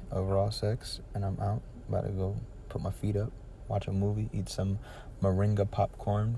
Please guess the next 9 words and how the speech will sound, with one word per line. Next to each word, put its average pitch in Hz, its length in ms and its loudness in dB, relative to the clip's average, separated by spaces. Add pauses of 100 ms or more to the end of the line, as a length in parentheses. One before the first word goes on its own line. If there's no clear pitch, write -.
from 101 380 0
Tassili's 110 720 0
Raw, 101 360 4 (580)
um, 104 500 4
down 104 240 6
in 104 100 4
the 101 60 2
West 107 400 2
End 107 360 2